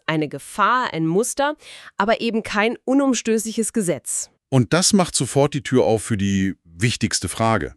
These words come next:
Speaker 1: Genau. Was unterscheidet die vielen von den anderen?
Speaker 2: Da ist also von Anfang an eine Weiche gestellt. Es gibt einen anderen Weg. Und dann kommt der zweite Teil, der mich sofort gepackt hat.
Speaker 1: Die einmal Opfer waren.
Speaker 2: Ja, dieses kleine Wort einmal.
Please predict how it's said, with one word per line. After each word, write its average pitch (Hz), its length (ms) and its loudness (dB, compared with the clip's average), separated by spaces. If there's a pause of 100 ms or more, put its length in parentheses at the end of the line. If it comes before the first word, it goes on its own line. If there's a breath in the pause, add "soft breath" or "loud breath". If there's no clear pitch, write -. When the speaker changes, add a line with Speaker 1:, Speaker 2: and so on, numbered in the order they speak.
(200)
Speaker 1:
Genau. 185 480 0 (220)
Was 165 420 -4
unterscheidet 240 640 -2
die 277 100 -2
vielen 196 500 0
von 175 280 2
den 185 140 2
anderen? 254 480 0 (240)
Speaker 2:
Da 101 140 0
ist 147 180 2
also 131 180 2
von 120 160 2
Anfang 160 340 0
an 135 140 2
eine 127 240 2
Weiche 139 300 -2
gestellt. 87 340 -2
Es 87 100 -6
gibt - 160 -4
einen 107 140 0
anderen 110 420 2
Weg. 90 300 0 (300 soft breath)
Und 117 180 0
dann 160 140 4
kommt 214 180 0
der 123 100 2
zweite 143 380 0
Teil, 170 200 2
der 143 100 4
mich 131 120 2
sofort 117 320 0
gepackt - 360 -6
hat. - 180 -10 (600 soft breath)
Speaker 1:
Die 196 160 2 (120)
einmal 175 560 2 (100)
Opfer - 380 -6
waren. 101 360 -14
Speaker 2:
Ja, 90 260 0 (220)
dieses 180 320 0
kleine 139 340 4
Wort 117 240 0
einmal. 80 520 -2